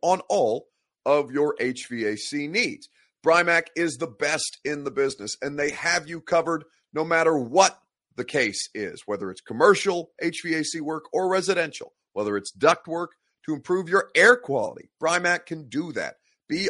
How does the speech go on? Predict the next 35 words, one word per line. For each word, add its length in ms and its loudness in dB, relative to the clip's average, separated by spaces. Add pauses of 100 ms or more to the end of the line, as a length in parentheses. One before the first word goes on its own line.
R 200 4
Y 400 2 (160)
M 200 0 (100)
A 160 0
K, 440 0 (160)
Brymak 540 0
Mechanical. 680 -4 (260)
Visit 360 -2
them 240 -4
at 140 -12 (100)
brymak 500 0
dot 300 -2
com, 380 2
or 240 0
you 80 -12
can 140 -12
go 120 -2
to 140 -6
any 120 -14
one 160 -10
of 100 -12
their 160 -8 (140)
three 240 -2
locations 720 0 (440)
here 240 4
in 80 2
Middle 180 2
Tennessee 500 -2
or 180 2
Kentucky, 640 -4 (120)
the 80 -8
main 300 -4
hub 360 -2 (140)
in 220 -10
Clarksville. 640 -6